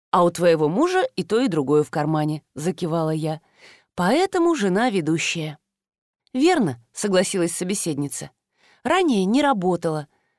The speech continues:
занималась домом, вырастила сына, ты его видела. Зайчика», — улыбнулась я. Марго смутилась. Детское милое прозвище. Павлик уже взрослый, но матери замечаний не делает. Я понимаю, что ему не нравится,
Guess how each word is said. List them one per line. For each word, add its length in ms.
занималась 520
домом, 420
вырастила 520
сына, 400
ты 180
его 140
видела. 480
Зайчика», — 580
улыбнулась 540
я. 180
Марго 340
смутилась. 640
Детское 500
милое 340
прозвище. 640
Павлик 360
уже 220
взрослый, 600
но 160
матери 380
замечаний 600
не 160
делает. 520
Я 160
понимаю, 460
что 200
ему 180
не 140
нравится, 540